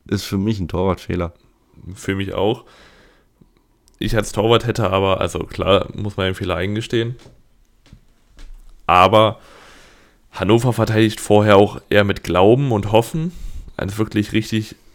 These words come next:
Speaker 2: mit Verteidigung. Weil ich, du, du weißt, du spielst gegen Elversberg und die haben Bock und die sind das erste Mal in der zweiten Liga. Und das Einzige, was Elversberg kann, ist hohes Pressing und Kontern.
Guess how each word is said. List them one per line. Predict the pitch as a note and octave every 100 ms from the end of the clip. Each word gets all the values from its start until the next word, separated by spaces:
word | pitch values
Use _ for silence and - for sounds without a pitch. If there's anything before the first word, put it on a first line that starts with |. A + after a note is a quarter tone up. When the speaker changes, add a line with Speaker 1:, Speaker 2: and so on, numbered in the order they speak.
| -
Speaker 2:
mit | - F#2+
Verteidigung. | - F#2+ F#2 G2+ A#2+ C3 D3+ - - - _
Weil | - F2+ F2+ F#2 F2 - - - - - - - _ - -
ich, | G#2+ -
du, | - A#2+
du | A#2+ A2+
weißt, | A2+ E3 E3+
du | -
spielst | - D3 -
gegen | C#3+
Elversberg | G#2 A2+ G#2+ - F2 G2
und | G2
die | A#2
haben | C#3 B2 B2
Bock | F#2+ -
und |
die | G2
sind | G#2
das | A2 F#2+
erste | A2+ -
Mal | B2
in |
der | A#2
zweiten | - A2 G#2+
Liga. | F#2+ F2+ F2 F2 - - - - _ _
Und | G2+ G2 - _ _ _ _
das | G#2+ -
Einzige, | C3 D3+ D#3
was | B2+
Elversberg | - A#2+ A#2+ - G#2
kann, | - A2+ C#3 -
ist | - G2+
hohes | A#2+ C#3
Pressing | - A#2 B2 B2
und | A2+
Kontern. | G#2+ F#2+ F2 D2+